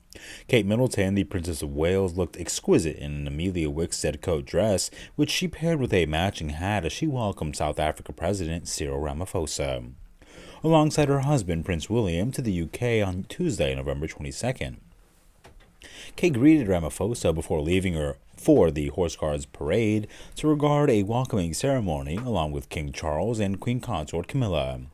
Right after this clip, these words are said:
The mother of three flaunted herself in a long burgundy coat dress with a matching Sean Barrett hat and a five hundred fifty dollar Mulberry bag. She teamed it up with a six hundred dollar Gianvito Rossi pump for the look.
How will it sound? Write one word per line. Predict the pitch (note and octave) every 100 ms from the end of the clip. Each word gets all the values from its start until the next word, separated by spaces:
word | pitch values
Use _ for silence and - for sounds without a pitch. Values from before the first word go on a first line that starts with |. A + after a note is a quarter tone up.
| - - - -
The | C#3
mother | A#2+ F2 D2+
of | -
three | G#2+ A#2 A#2
flaunted | - C3+ D#3 D#3+
herself | F#2+ D#2 D#2+ E2 -
in |
a | D#2
long | D2 D#2+ F#2+ E2+
burgundy | D#2+ E2 E2 D#2
coat | D2 - A2+ C#3+
dress | E2 F2+ G#2+
with | G2+
a | A2
matching | F2+ F2+ G#2+ B2
Sean | G#2+ - F2+ D#2+
Barrett | D#2 G2 C#2
hat | - G2+ A2 - - - -
and | B2
a | A2+
five | G2+ G#2+ D3
hundred | E3+ F3 E3+ - -
fifty | - - F2+
dollar | D#2+ D#2+ E2 D#2+
Mulberry | D#2+ E2 E2 C2+
bag. | C2+ E2 G2+ D2 C2 C2 - - - - - -
She | - G#3+
teamed | - F#3+ C3
it |
up | A#2 B2
with | G2
a | E2
six | D2+ A2+ -
hundred | F#2+ D#2+
dollar | D2 E2 F2+
Gianvito | D2+ D#2+ D#2 D2 E2 D2+
Rossi | C#2+ D#2 F2 D#2
pump | - - A#2 B2
for | D#3
the | C#3+
look. | C3 - - -